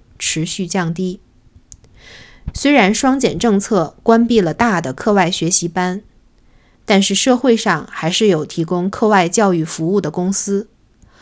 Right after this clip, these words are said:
而这些公司的课外班的价格升高了。普通家庭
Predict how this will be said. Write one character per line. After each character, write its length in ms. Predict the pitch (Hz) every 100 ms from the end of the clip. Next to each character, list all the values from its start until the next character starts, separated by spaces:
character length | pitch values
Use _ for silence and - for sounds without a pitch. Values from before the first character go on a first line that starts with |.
| -
而 180 | - 185
这 140 | 202 254
些 160 | 254
公 240 | 247 254 262
司 180 | -
的 140 | 247 190
课 180 | - 247
外 160 | 214
班 220 | 208 233
的 100 | 226
价 260 | 165 269 202
格 360 | 165 156 147 - _ _
升 300 | - - 220
高 300 | 220 220 220
了。 160 | 214 - - - _ _ _ _ - - _ _ _ - -
普 140 | - 208
通 180 | 262
家 200 | 269 277
庭 360 | 277 196 180 190